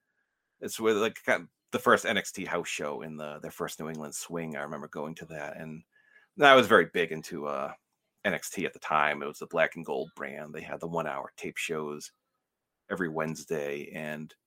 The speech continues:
takeovers were, you know, the surest thing in U S wrestling at the time. Like, you just knew you would always get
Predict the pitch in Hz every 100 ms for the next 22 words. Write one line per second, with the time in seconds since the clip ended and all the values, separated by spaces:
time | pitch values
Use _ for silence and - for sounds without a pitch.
0 | _ _ _ _ _ _ _ _ _ -
1 | 123 101 92 85 80 85 80 73 71 -
2 | - 95 78 82 - 117 87 - 95 80
3 | 78 80 71 - 71 - 69 67 - -
4 | 64 65 64 107 98 87 90 80 71 71
5 | - 73 69 - 65